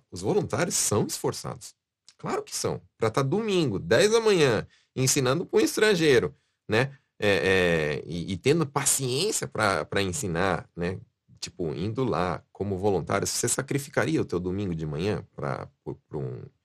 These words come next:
pra estudar, ensinar, sei lá, português pra um, pra um estrangeiro?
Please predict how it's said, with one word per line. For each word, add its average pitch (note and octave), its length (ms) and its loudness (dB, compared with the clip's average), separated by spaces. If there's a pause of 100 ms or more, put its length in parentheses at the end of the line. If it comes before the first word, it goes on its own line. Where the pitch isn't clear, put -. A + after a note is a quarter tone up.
(440)
pra - 100 -6
estudar, D#2+ 240 -6 (380)
ensinar, E2 380 -4
sei F2 120 -4
lá, C2 240 -2 (560)
português F2+ 460 0
pra - 140 -8
um, D#2+ 180 -2
pra C#2+ 140 -8
um D#2 60 -2
estrangeiro? D#2+ 600 -4